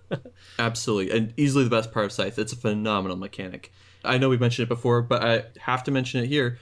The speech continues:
Speaker 2: Cartouche also does the same thing really, really well, where you take an action and it rewards you on top of rewards you for all this good positive feedback stuff. So the opposite of that is giving someone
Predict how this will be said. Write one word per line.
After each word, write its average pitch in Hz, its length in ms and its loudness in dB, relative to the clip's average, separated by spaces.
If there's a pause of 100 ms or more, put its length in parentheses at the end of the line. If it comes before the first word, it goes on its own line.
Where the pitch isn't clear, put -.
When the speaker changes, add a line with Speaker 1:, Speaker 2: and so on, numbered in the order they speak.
(280)
Speaker 2:
Cartouche 143 560 2
also 131 280 2
does 127 180 2
the 120 100 -2
same 123 260 2
thing 120 320 2
really, 123 280 4
really 117 240 2
well, 110 240 2
where 104 240 0 (160)
you 123 200 4
take 123 240 0
an 120 80 2
action 120 380 0
and 117 120 2
it 110 40 0
rewards 113 460 -2
you 117 100 0
on 107 80 -2
top 107 220 -4
of 107 160 -4
rewards 101 480 -4
you 98 180 -6 (260)
for 117 200 -2
all 135 220 6
this 123 220 0
good 123 240 0
positive 110 420 -2
feedback 98 440 -8
stuff. - 400 -14 (300)
So 160 160 2
the 139 160 2
opposite 190 520 0
of 104 140 0
that 98 320 -2 (400)
is 127 360 4
giving 147 460 0
someone 135 640 0